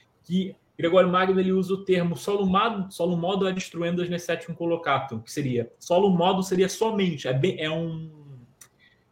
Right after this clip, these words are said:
é uma palavra que é pra você restringir, ou seja, qual é o uso de Gregório Mo-, de Gregório Magno para as imagens?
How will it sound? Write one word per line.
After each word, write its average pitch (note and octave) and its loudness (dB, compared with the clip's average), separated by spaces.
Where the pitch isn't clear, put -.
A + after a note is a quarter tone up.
é C#3 -2
uma D#3+ 4
palavra E3+ 6
que F3+ 0
é - 2
pra F#3 2
você F#3 4
restringir, F3+ 4
ou D3 4
seja, A#2+ 0
qual G#3+ 6
é C#4 10
o B3 6
uso D#3 2
de B2+ -8
Gregório D#3+ 4
Mo-, D3+ -2
de B2 -12
Gregório C3 -2
Magno C#3 0
para C#3+ -2
as C3+ -4
imagens? C#3+ -2